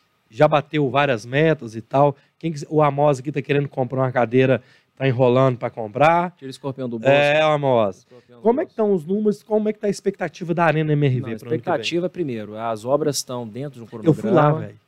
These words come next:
Speaker 2: É incrível, né?
Speaker 1: Cê tá doido.
Speaker 2: É incrível,
Speaker 1: Cê
Speaker 2: é
Speaker 1: tá
Speaker 2: incrível,
Speaker 1: doido.
Speaker 2: é
Speaker 1: É um
Speaker 2: incrível.
Speaker 1: trem maluco aquilo ali.
Speaker 2: É. Não é a nossa casa, né? É um caldeirão. Vai ser a arena com maior,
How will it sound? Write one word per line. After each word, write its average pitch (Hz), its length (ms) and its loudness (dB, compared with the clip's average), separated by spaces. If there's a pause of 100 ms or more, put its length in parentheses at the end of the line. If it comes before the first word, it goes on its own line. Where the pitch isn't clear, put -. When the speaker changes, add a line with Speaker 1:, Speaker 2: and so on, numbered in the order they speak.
(140)
Speaker 2:
É 127 40 -20
incrível, 117 400 -6
né? 127 280 -14
Speaker 1:
Cê - 260 -6
tá 160 300 -12
doido. 107 200 -20
Speaker 2:
É 123 120 -12
incrível, 117 380 -8 (200)
Speaker 1:
Cê - 100 -20
Speaker 2:
é - 40 -12
Speaker 1:
tá 127 40 -6
Speaker 2:
incrível, 170 360 -4
Speaker 1:
doido. 107 80 -18 (100)
Speaker 2:
é - 40 -20
Speaker 1:
É 117 40 -16
um - 20 -16
Speaker 2:
incrível. 113 220 -8
Speaker 1:
trem 175 200 0
maluco 160 480 -6
aquilo 101 240 -20
ali. - 100 -20
Speaker 2:
É. 104 180 -20 (400)
Não 214 100 -8
é 254 80 -4
a - 60 -10
nossa 190 240 -2
casa, 120 360 2
né? 131 100 -8
É 156 60 -4
um 165 60 -4
caldeirão. 123 500 2 (280)
Vai 151 120 2
ser 196 120 0
a - 20 6
arena 185 320 2
com - 100 -8
maior, 160 240 2